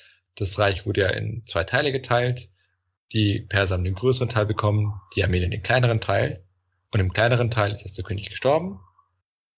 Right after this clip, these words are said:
Und jetzt hat dann der Kaiser, zwar Theodosius, ein Heer dorthin geschickt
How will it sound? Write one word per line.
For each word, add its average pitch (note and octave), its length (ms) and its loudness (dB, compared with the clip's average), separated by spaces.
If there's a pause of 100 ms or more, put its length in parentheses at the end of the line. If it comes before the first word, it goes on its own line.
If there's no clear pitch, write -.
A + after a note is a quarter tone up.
(240)
Und G#2 140 2
jetzt C3+ 180 2
hat C#3+ 100 2
dann A2+ 140 4
der F#2 100 -2
Kaiser, B2+ 720 -2
zwar - 240 -14
Theodosius, B2 760 -2
ein F#2+ 140 0
Heer C3 240 2
dorthin F#2+ 300 -2
geschickt - 480 -4